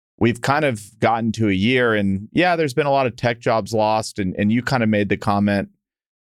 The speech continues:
what'd you say? You just said people don't really f-, have come to grips with how much value destruction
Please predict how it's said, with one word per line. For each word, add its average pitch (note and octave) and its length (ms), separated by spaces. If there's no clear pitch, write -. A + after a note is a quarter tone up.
what'd A2+ 160
you G2 80
say? F#2+ 220
You F2 120
just G2 240
said F#2+ 440
people C#3 300
don't A#2 240
really A2 400
f-, F2+ 180
have G#2 180
come A2+ 220
to G2+ 60
grips G2 320
with F#2 100
how G2 100
much F#2 220
value F2+ 340
destruction E2 680